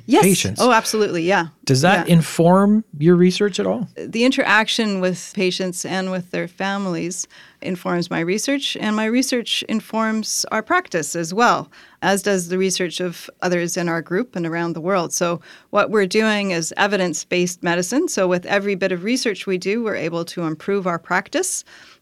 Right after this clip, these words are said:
Speaker 1: And of course, the patients we see also inform the kind of research questions that we're posing.
Speaker 2: As that, I'll call it a relationship, unfolds with your patient, uh, uh,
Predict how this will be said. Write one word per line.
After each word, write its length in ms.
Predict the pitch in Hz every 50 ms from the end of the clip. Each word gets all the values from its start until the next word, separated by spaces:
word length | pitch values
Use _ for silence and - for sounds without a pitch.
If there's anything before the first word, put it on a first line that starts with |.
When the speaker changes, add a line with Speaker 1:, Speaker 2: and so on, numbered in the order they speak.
| _ -
Speaker 1:
And 380 | 202 202 190 190 190 190 190
of 160 | 180 175 -
course, 520 | - - 214 214 202 185 - - - - - _
the 520 | - - - 190 180 175 170 165 131 - - -
patients 480 | 208 214 202 - - 202 - - -
we 120 | 185 180 180
see 520 | 175 - - 294 277 233 208 226 254 - _ - - - _ _ _ -
also 340 | 190 190 185 - 202 190
inform 540 | 185 185 180 180 - 190 190 185 180 185 180
the 80 | 170 175
kind 200 | - 208 185 180
of 120 | 165 -
research 360 | 185 190 - - - - - -
questions 580 | - 175 180 175 - - - 170 165 160 -
that 120 | - - -
we're 140 | - 160 156
posing. 500 | - - - 170 170 156 - - 165 160 _ _ _ _ _ _ _ _ _ _ - -
Speaker 2:
As 240 | 160 170 175 165
that, 240 | - 202 170 135 - - _ _ _ _ - -
I'll 100 | 143 123
call 300 | 123 - 156 151 135 131
it 60 | 117
a 40 | 110
relationship, 720 | 113 113 113 120 123 123 - - 135 117 - 135 110 - _ _ _ _ -
unfolds 480 | - 113 107 - 143 123 113 110 110 -
with 200 | 120 107 - -
your 100 | 123 120
patient, 480 | 120 - 135 120 120 113 - 120 101
uh, 220 | 107 - - 151 139 - 220 - -
uh, 100 | 196